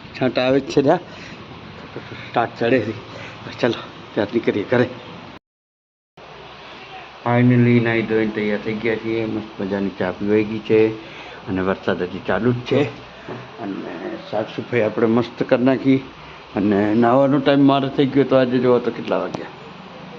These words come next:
સાડા દસ. હજી દુકાને જ નહીં ગયો હું. અને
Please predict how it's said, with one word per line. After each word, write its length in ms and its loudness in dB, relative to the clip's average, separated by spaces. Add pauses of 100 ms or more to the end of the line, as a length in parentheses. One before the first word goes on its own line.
(640)
સાડા 300 -2
દસ. 160 -10 (1120)
હજી 260 -8
દુકાને 320 2
જ 140 6
નહીં 160 6
ગયો 240 2
હું. 160 6 (1000)
અને 300 2